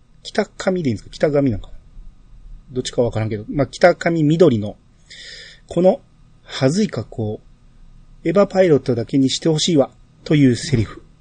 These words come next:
あ、言っちゃったって感じでした。パイロットが着ているプラグスーツに比べて、オペレーターたちが着ると、なぜかダサく見えませんでしたか？そして、この北上緑、キューの時から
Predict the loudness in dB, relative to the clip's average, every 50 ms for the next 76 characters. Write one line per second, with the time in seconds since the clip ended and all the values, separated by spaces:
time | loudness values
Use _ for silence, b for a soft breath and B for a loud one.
0 | _ _ _ _ _ _ _ -20 _ -20 _ _ _ _ -20 _ _ _ _ -8
1 | -8 -6 -4 -6 -4 0 -2 -2 2 2 2 2 2 -4 -16 -2 -2 -2 0 2
2 | 0 0 0 -2 -4 -4 -6 -6 -8 -8 -12 -12 _ -20 -20 _ -20 _ -20 -20
3 | _ _ B B B B B B B B B B -20 _ -2 4 4 6 6 6
4 | 2 2 0 -2 -2 -2 -2 0 0 0 0 0 0 0 0 0 0 -4 -2 2
5 | 2 2 2 0 -4 -4 -4 -4 -6 -4 -4 -4 2 2 2 2 2 _ _ _
6 | _ _ _ _ _ _ -6 0 4 6 8 8 8 6 4 4 2 4 4 0
7 | 0 0 -2 -2 -2 -2 -4 -4 2 4 2 2 2 _ _ -12 -8 -4 -2 0
8 | 2 2 0 0 0 -4 -4 -8 -4 -4 -4 -4 -2 0 2 4 4 4 2 0
9 | 0 0 -2 -2 -2 -2 -6 -6 -6 -6 -6 _ _ _ _ _ _ _ _ _
10 | _ B B B B B B B B B B B B -6 -6 -6 -6 -2 0 0
11 | 0 0 _ -18 _ _ -4 0 0 0 0 0 -4 -2 0 2 2 4 4 4
12 | 4 2 0 -2 -2 -8 -12 _ _ _ _ _ _ _ _ _ _ _ -20 _
13 | _ _ 0 2 4 6 6 4 4 2 0 -12 -4 -2 0 2 2 0